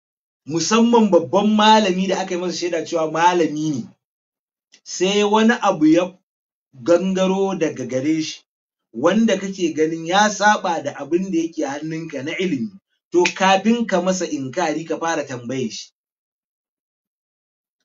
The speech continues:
Ka tambaye shi menene abin da ya yi, kuma meye matsayin abin da ya yi a addini. Idan ya gaya maka, idan ya baka hujjarsa,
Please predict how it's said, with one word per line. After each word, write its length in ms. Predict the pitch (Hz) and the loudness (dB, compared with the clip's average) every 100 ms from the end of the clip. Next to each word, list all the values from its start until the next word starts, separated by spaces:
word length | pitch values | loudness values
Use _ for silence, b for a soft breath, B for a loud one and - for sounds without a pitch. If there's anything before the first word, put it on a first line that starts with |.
| _ _ - | _ _ -12
Ka 100 | 139 | -6
tambaye 560 | - 156 156 165 196 | -4 -2 4 4 4
shi 160 | 196 165 | -2 -4
menene 800 | 143 147 147 160 185 196 170 - | -4 -2 -2 -2 -2 0 -2 -2
abin 400 | 135 147 160 156 | -4 -2 -4 -4
da 60 | 131 | -2
ya 80 | |
yi, 160 | 143 117 _ _ _ _ _ _ _ | -2 -6 _ _ _ _ _ _ _
kuma 260 | - 170 196 | -8 -2 0
meye 320 | 190 202 220 | 2 2 2
matsayin 540 | 180 185 180 185 196 202 | 0 -2 0 0 0 -4
abin 340 | 156 170 185 | -2 0 0
da 80 | 160 | 0
ya 60 | 156 | 0
yi 80 | |
a 120 | 160 139 | -2 -8
addini. 500 | 120 - 135 131 98 _ _ _ _ _ _ _ _ - | -12 -14 -12 -12 -14 _ _ _ _ _ _ _ _ -6
Idan 360 | 190 226 214 | 4 4 4
ya 100 | 208 | 0
gaya 260 | 190 196 147 | 4 4 4
maka, 300 | 131 - - _ _ _ _ _ _ | 0 -6 -14 _ _ _ _ _ _
idan 340 | 185 196 226 226 | -6 2 4 4
ya 80 | 226 | 4
baka 260 | 220 220 190 | 4 2 0
hujjarsa, 640 | 156 143 135 - - - | -2 -2 -6 -6 -10 -16